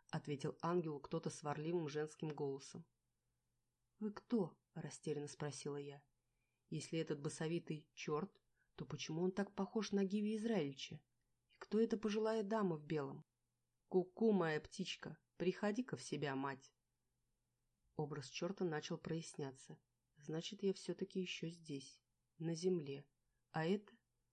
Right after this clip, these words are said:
мой доктор с медсестрой. Тогда почему мне не больно? «А почему мне не больно?» промолвила я и не узнала свой голос. Губы высохли и превратились в какие-то сухарики-кириешки. Шевелить ими было почти невозможно.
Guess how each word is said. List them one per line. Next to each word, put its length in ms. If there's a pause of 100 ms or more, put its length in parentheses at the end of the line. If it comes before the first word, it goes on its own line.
мой 180
доктор 420
с 120
медсестрой. 640 (560)
Тогда 280
почему 380
мне 160
не 120
больно? 500 (1080)
«А 80
почему 420
мне 160
не 120
больно?» 540 (520)
промолвила 640
я 260
и 160
не 120
узнала 440
свой 260
голос. 580 (580)
Губы 320
высохли 520
и 100
превратились 560
в 20
какие-то 400
сухарики-кириешки. 1500 (380)
Шевелить 560
ими 180
было 280
почти 400
невозможно. 720